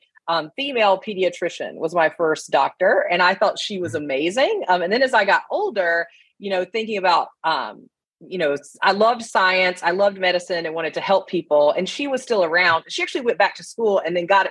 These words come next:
Speaker 1: did a separate residency in emergency medicine,
Speaker 2: Oh,
Speaker 1: um,
Speaker 2: wow.
Speaker 1: and ended up practicing emergency medicine. Um, and so I thought it was really cool that she sort of was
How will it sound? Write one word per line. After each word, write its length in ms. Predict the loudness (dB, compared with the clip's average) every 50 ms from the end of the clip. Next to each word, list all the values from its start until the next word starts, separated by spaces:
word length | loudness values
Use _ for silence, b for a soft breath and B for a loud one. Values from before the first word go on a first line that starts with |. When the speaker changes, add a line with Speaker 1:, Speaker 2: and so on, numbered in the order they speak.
| -4 -2
Speaker 1:
did 160 | -2 0 0
a 100 | -2 -4 _
separate 460 | -10 -2 0 0 0 0 -2 -6 -2 0
residency 580 | 0 0 0 -2 -8 -10 -10 -6 -6 -4 -2
in 80 | -2 -2
emergency 480 | 0 0 0 0 -2 -4 -10 -8 -6
medicine, 540 | 0 2 2 2 2 0 -4 -14 -14 -14 -16 B B B B B
Speaker 2:
Oh, 40 | B
Speaker 1:
um, 180 | 0 0 2 4
Speaker 2:
wow. 60 | 4
Speaker 1:
and 100 | 4 4
ended 180 | 4 4 4 4
up 200 | 2 2 2 2
practicing 420 | 0 0 0 0 -6 -8 -8 -6
emergency 480 | -6 -4 -4 -4 -4 -6 -12 -8 -8 -4
medicine. 560 | 0 0 0 0 0 -2 -4 -4 -4 -6 -10 B B B B B B 0
Um, 400 | 2 2 4 2 2 0 -2 -4 -2
and 160 | -2 0 2
so 140 | 4 4 4
I 120 | 4 4 2
thought 140 | 2 2
it 80 | 2 0
was 140 | -2 -4 -4
really 220 | -2 -2 -2 -2 -4
cool 360 | -6 -4 -2 0 0 0 0
that 200 | -2 -4 -4 -4
she 260 | -8 -8 -6 -4 -4
sort 280 | -4 -2 0 0 2 2
of 100 | 0 0
was 460 | 0 0 2 2 0 -2 -6 -14 -20